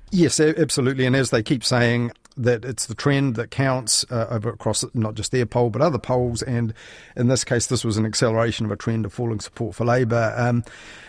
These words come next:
but once again, I just feel that they are a little bit too obsessed with the next election. It's still probably more than a year away.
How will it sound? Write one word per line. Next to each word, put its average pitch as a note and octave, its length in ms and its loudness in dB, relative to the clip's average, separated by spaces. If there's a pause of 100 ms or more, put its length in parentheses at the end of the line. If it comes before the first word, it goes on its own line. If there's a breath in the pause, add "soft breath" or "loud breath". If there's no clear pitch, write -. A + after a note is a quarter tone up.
(180 loud breath)
but - 80 -2
once A3 220 0
again, G3+ 200 0
I F3 140 2
just G#3 240 0
feel F3 280 2
that C#3 160 0
they C#3 140 -2
are B2 160 -2 (200)
a C#3 80 -2
little F3+ 240 0
bit E3+ 160 -2
too D#3+ 220 2
obsessed B2 500 -2
with A#2 320 -2 (420 soft breath)
the C3+ 100 2
next C3+ 360 0
election. A#2+ 420 -2
It's A2 160 -4
still D3+ 500 2 (760 soft breath)
probably C3 420 0
more D3 360 4
than B2 140 0
a A#2+ 40 0
year A#2+ 320 0
away. A2+ 440 2